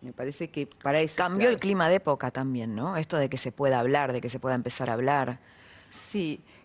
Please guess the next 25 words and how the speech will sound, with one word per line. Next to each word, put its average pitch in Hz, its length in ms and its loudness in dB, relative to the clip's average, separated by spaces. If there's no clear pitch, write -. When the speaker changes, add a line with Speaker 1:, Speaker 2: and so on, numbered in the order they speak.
Speaker 1:
eh, 151 760 0
sí, 190 240 -2
pero 170 180 0
hay 202 80 -2
que 233 100 -4
tener 202 240 -6
en 180 100 -6
cuenta 202 400 -4
que 170 140 -4
las 156 180 -4
chicas 202 320 -6
tuvieron, 190 560 -4
mm, 185 340 -2
eh, 156 120 -6
digamos, 165 300 -6
cuando 170 440 0
Ariel, 214 460 0
eh, 147 480 -6
Carolina 143 340 -4
Luján, 143 360 -4
denunció 160 760 -4
en 151 160 -2
Speaker 2:
¿Por 185 160 2
qué 349 120 2
destacas, 208 420 -2